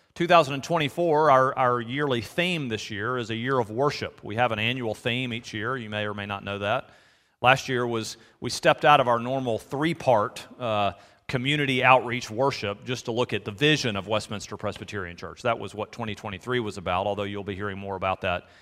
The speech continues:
in the coming weeks. But this is a year where we focus intently on worship, and more specifically to this series that we're entering into, why do we worship the way we do?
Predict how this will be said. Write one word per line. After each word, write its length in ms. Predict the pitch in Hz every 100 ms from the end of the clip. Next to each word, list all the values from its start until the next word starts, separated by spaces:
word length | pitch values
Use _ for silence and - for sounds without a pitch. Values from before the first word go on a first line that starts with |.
| _ _
in 80 | 92
the 60 | 92
coming 340 | 113 98 87
weeks. 460 | 113 92 - - - _ _ _ _ _ _ -
But 120 | 139
this 200 | 185 -
is 160 | 190 160
a 60 |
year 280 | 151 143 147
where 140 | 139
we 140 | 127 123
focus 800 | - 165 175 - 123 - - - _ _
intently 640 | 123 120 - 202 - 135 123
on 260 | 131 120
worship, 400 | 113 147 - - - _ _ _ _
and 140 | - 139
more 180 | 185 214
specifically 680 | - 185 269 226 160 143 143
to 160 | 151
this 160 | 139 135
series 400 | - 214 139 117
that 140 | 127
we're 160 | 120 120
entering 340 | 120 117 117
into, 420 | 139 143 123 104
why 360 | 110 127 170 208
do 80 | 190
we 120 | 156
worship 420 | 139 147 - 135
the 80 | 127
way 140 | 120 113
we 100 | 101
do? 220 | 92 80